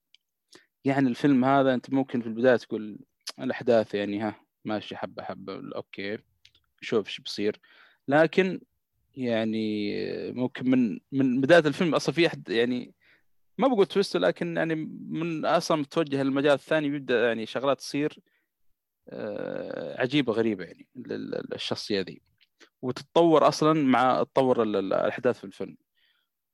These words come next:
ولحد ما صراحة تصير الأحداث <laughs> في الفيلم بشكل مجنون يعني، آه، إنه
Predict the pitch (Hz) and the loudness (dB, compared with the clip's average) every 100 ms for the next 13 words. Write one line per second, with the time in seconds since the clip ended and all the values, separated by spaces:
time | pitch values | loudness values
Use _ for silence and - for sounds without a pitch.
0 | - 113 120 120 113 113 107 - 170 151 | -18 -8 -2 0 0 -2 -4 0 0 0
1 | 123 143 135 113 - 135 113 113 139 120 | 0 0 0 -2 -2 0 -2 2 2 2
2 | - - 131 117 - 143 135 - 131 - | -6 -8 -6 -6 -4 -2 -2 -2 -4 -4
3 | 104 98 107 123 107 98 101 104 - _ | -8 -6 -2 -2 0 0 -2 -4 -6 _
4 | _ - _ _ _ _ _ _ _ _ | _ -20 _ _ _ _ _ _ _ _
5 | _ _ - 110 95 87 78 80 67 76 | _ _ -8 -4 0 0 0 2 2 2
6 | 127 123 120 98 | 4 4 2 0